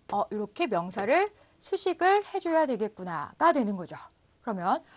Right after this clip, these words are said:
보기양에서 이제 형용사를 골라주셔야 되는데 "나는 형용사가 뭔지 잘 모르겠어" 라고 한다라면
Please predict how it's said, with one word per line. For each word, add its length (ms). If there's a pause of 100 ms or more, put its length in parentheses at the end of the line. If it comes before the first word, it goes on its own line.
(140)
보기양에서 800
이제 180
형용사를 580
골라주셔야 640
되는데 720 (380)
"나는 180
형용사가 380
뭔지 160
잘 100
모르겠어" 760
라고 200
한다라면 640